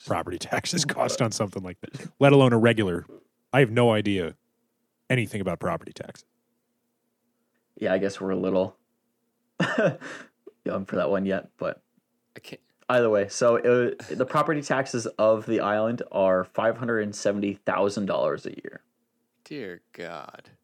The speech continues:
Speaker 2: Yeah. So it's like, you know, it's one thing to have the, like, "Oh, I saved up my pennies for a hundred twenty-five million dollar island." Now you need to
Speaker 3: <laughs>
Speaker 2: be a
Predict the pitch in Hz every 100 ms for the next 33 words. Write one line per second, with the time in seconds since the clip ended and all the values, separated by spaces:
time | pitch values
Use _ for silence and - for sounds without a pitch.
0 | _ _ _ _ - - - - - -
1 | _ - - 123 123 120 110 - - 107
2 | 90 95 - 139 139 147 123 107 110 101
3 | 101 - 95 92 92 - _ _ _ _
4 | _ - - - - 127 113 - 131 135
5 | - 127 147 135 110 101 104 98 117 120
6 | 117 117 113 117 110 107 110 113 110 110
7 | 107 104 _ - 113 120 107 92 92 _
8 | _ _ _ _ _ _ _ _ - 101
9 | 101 104 98 104 98 - _ _ _ -
10 | - 156 123 131 123 113 - 110 104